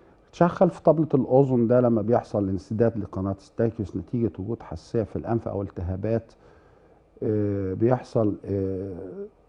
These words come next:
إفراز لسائل من الغشاء المخاطي اللي موجود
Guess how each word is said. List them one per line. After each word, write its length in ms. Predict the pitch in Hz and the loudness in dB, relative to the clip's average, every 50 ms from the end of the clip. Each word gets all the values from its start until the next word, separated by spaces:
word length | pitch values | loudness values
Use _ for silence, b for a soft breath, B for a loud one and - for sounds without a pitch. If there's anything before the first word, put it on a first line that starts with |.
| _ _ _ _ - - | _ _ _ _ -8 -8
إفراز 640 | 113 - - - 131 135 135 127 113 101 90 87 104 | -8 -6 -2 2 6 6 8 8 6 4 0 -4 -6
لسائل 600 | - 101 104 95 - - 127 120 127 - - 113 | -4 -4 -4 -2 0 2 4 4 2 2 0 0
من 520 | 113 110 95 92 98 110 120 120 117 110 98 - 87 | 0 0 0 0 0 2 2 2 2 0 -4 -6 -10
الغشاء 440 | 87 90 92 85 - - 123 - - | -8 -8 -8 -4 -2 -2 -2 -2 -2
المخاطي 680 | 98 95 90 - - - - 120 117 117 117 - - 120 - _ _ _ _ - _ _ _ - - | -4 -4 -4 -6 -8 -6 -2 0 0 0 -2 -4 -14 -14 -14 _ _ _ _ -20 _ _ _ -4 0
اللي 140 | 131 127 | 0 0
موجود 500 | 110 104 101 101 110 107 110 107 104 113 | 0 0 -2 -4 -4 -4 -4 -4 -4 -6